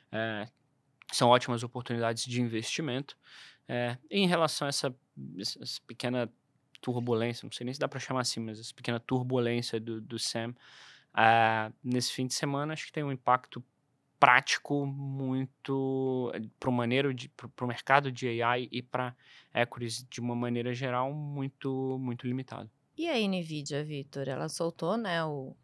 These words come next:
Speaker 2: o balanço dela nesta semana, né?
Speaker 1: Sim.
Speaker 2: Veio acima do esperado pelo mercado. Eles citaram ali a inteligência artificial. Acho que tem alguns trimestres aí que eles têm,
Speaker 1: Alguns trimestres.
Speaker 2: é, falado bastante
Speaker 1: É.
Speaker 2: desse ponto, do investimento nisso.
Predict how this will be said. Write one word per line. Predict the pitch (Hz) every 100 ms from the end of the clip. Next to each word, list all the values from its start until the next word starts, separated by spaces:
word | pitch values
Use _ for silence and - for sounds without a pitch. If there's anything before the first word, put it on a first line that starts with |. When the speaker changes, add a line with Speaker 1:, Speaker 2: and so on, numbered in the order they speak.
| _ _ _
Speaker 2:
o | -
balanço | 156 156 151 156 147
dela | 143 151 156
nesta | 143 -
semana, | 139 131 135 139 185 208 190 160 151 139
né? | 151 151
Speaker 1:
Sim. | 147
Speaker 2:
Veio | 160 165 147
acima | 147 - 160
do | 156
esperado | - 147 143 143
pelo | 143
mercado. | 143 127 - 170 160
Eles | 147 147
citaram | - - 156 170 151 147
ali | 139 151 160
a |
inteligência | 143 143 143 143 143 151
artificial. | 143 - - 139 170
Acho | 170 - - -
que |
tem | 285
alguns | 294 247 285 392 349
trimestres | - 277 233 190 202 - 180 170
aí | 165 165
que | 185
eles | 165
têm, | 127 -
Speaker 1:
Alguns | 139 -
trimestres. | 151 135 120 120 170
Speaker 2:
é, | 170 160
falado | - 175 170 170
bastante | 180 185 - 180 185
Speaker 1:
É. | 135
Speaker 2:
desse | 127 160
ponto, | - 175 185 170 151
do | 165
investimento | 165 151 156 156 156 156 170
nisso. | 151 143 139 -